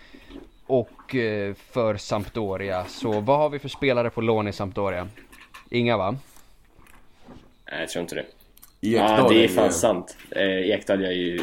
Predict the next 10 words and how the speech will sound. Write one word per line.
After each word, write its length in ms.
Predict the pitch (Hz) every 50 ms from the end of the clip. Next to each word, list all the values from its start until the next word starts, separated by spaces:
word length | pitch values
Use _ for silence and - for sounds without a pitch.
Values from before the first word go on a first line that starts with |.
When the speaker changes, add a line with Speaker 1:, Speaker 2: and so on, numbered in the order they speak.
| - 90
Speaker 2:
garanterat 460 | 92 90 87 87 85 - - - -
mål. 120 | - - - _ - - - - _ _ _ _ _ - - - - _ -
Speaker 1:
Ja, 280 | - 117 120 123 123 127
nej, 240 | 127 135 143 143 143
jag 120 | 143 143
tänker 220 | - 151 131 143 135
satsa 340 | - 156 135 - - 139
på 140 | 123 - 131
den 100 | 123 113
här, 220 | 113 120 113 107